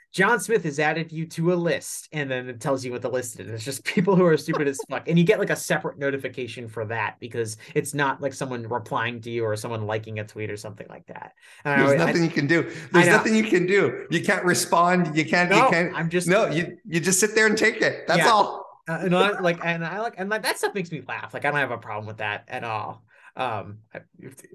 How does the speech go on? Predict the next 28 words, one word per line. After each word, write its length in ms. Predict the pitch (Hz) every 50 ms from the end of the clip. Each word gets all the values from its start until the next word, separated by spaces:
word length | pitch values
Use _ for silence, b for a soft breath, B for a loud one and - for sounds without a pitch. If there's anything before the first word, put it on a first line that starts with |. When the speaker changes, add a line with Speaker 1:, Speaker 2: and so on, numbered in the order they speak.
| - 143
Speaker 1:
but 180 | - 135 117 117
that's, 300 | 135 135 139 135 - -
that, 300 | - 151 143 135 127 135
that, 180 | 143 139 139
if, 200 | 135 135 - -
if 120 | - 139 135
you 80 | 135 139
wanna 160 | 156 185 196
be 140 | 185 185 175
on 100 | 143 120
troll, 360 | - - 123 117 110 - -
I 100 | - 117
guess 180 | 135 - 208 196
now 140 | 170 147 147
I'm 80 | 135
giving 220 | 123 127 117 120 113
out 120 | 104 -
Twitter 300 | - - - 139 120 113
troll 300 | 110 110 - 113 107 107
advice, 420 | 101 95 - - 92 98 - - -
which 140 | 107 107
is 120 | 110 101 107
not 160 | 120 117 113
how 120 | 110 113
I 100 | 98 98
want. 240 | 101 101 98 98 87 95
I 120 | 113 120
was 200 | 117 123 117 110